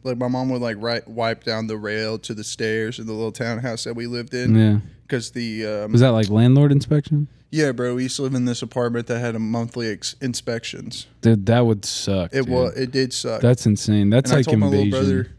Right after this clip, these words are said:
Speaker 1: like, about a month ago, 'cause he was like, "They're doing an inspection tomorrow." I was like, "I swear to God, I feel like every time Mom told us there was an inspection, she was lying and she just wanted us to clean the house."
Speaker 2: Yeah. <laughs>
Speaker 1: He was like, "No, I had an inspection." It's like, dude, I've never lived in any apartment in the last
Speaker 2: Right.
Speaker 1: six years that I've had to do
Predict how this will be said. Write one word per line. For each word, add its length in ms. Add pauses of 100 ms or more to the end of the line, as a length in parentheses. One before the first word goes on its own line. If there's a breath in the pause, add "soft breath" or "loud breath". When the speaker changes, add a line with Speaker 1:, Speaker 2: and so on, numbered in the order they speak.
(140)
Speaker 1:
like, 200
about 200
a 60
month 240
ago, 240
'cause 220
he 80
was 180
like, 140
"They're 100
doing 300
an 100
inspection 600
tomorrow." 340
I 20
was 140
like, 160
"I 80
swear 280
to 60
God, 220
I 60
feel 180
like 180
every 220
time 240
Mom 200
told 220
us 160
there 140
was 240
an 60
inspection, 500
she 140
was 140
lying 400
and 140
she 140
just 260
wanted 240
us 140
to 100
clean 300
the 100
house." 160
Speaker 2:
Yeah. 1000
<laughs> 100
Speaker 1:
He 60
was 160
like, 160
"No, 120
I 180
had 180
an 80
inspection." 560
It's 120
like, 160
dude, 140
I've 220
never 340
lived 220
in 100
any 280
apartment 680
in 160
the 80
last 300
Speaker 2:
Right. 320
Speaker 1:
six 260
years 400
that 120
I've 120
had 240
to 200
do 40